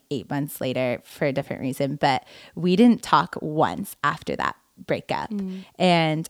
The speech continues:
Speaker 1: I think it was really pivotal in, like, the healing process for me and the Lord. Like,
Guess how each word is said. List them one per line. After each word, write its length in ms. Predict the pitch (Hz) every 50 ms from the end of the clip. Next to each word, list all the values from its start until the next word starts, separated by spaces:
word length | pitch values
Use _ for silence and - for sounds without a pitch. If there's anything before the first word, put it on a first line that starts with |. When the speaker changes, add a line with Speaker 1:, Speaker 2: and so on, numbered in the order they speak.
| -
Speaker 1:
I 80 | 175 175
think 240 | - 185 180 170 -
it 120 | 196 -
was 220 | - 180 165 - 165
really 280 | 160 185 170 160 165 156
pivotal 580 | - - 151 147 160 147 143 143 131 135 139
in, 240 | - - 170 165 160
like, 220 | 156 151 156 - -
the 60 | 180
healing 420 | 165 - - 156 143 135 139 143 156
process 680 | - - 160 170 - - 104 202 - - - - - _ _
for 500 | - - - - 208 196 185 185 185 180 - _
me 400 | - - 202 190 185 180 185 190 -
and 120 | 190 185
the 80 | 175 170
Lord. 440 | 165 - - - 151 170 196 196 -
Like, 280 | - - - _ -